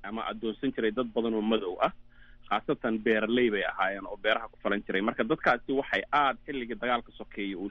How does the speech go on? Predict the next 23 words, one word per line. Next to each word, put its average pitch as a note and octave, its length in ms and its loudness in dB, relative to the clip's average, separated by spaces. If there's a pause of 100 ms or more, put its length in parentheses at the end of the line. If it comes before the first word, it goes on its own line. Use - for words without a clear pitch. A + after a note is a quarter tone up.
socday, B2 320 2 (520)
waxay B2+ 300 0
aad D3+ 260 4
uga C3+ 140 -6 (100)
soo C3 100 -6
horjeedeen A2 540 -4
in A#2+ 140 -2
la A2 60 0 (120)
xoreeyo, G2+ 520 2
een, G2 300 -2
dadkii A2+ 320 0
addoonsiga G#2+ 500 2
lagu G2 200 2
hayay G2 280 4
ee G2+ 40 2
madowga G2+ 440 4
ahaa. A#2 240 2 (420)
Halka D#3+ 360 0
Abraham C#3 360 2
Lincoln C#3 360 -4
iyo A2+ 160 -4
go-, A2+ 200 -2
dadkii A#2+ 540 0